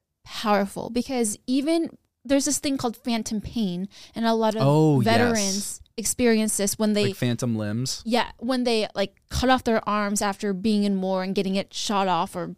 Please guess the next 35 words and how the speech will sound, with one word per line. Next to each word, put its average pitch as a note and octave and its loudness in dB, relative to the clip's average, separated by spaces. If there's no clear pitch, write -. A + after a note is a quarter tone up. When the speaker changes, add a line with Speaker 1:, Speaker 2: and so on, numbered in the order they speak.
Speaker 1:
bombed G#3 -4
off, F#3+ -2
right? F3+ -6
But A3 0
they B3 2
feel D#4 -2
the B3 -2
pain D#4+ 0
in B3+ 0
it A3+ -4
there G3 0
still, F#3+ -2
not C4 0
because D#4+ -4
it's, - -10
the A3+ 4
pain's A#3 2
actually G3 0
there, G3 0
but E3 -8
because G#3 -2
they, F#3+ -2
like, G3+ -4
their G3+ -2
brain A#3+ -2
still G#3+ -2
thinks G3+ -4
Speaker 2:
Mm-hmm. A#2 -2
Speaker 1:
this A3 -6
part G#3+ -4
of G3 -2
their F#3 -2
brain F#3+ -6
still F3 -4
exists. F#3 -4